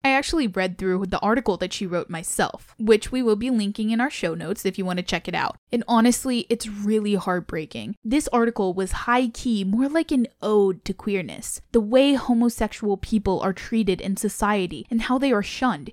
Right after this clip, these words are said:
yet people still exploit them for their talents and uniqueness.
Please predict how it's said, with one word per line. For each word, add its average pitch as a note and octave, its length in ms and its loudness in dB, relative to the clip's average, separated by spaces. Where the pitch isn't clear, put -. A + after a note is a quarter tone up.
yet A#3 160 4
people D4 380 2
still - 420 2
exploit A#3 640 2
them F3 220 -6
for G3 180 -2
their F#3+ 140 -2
talents G#3+ 500 0
and G#3+ 160 0
uniqueness. F#3+ 800 -6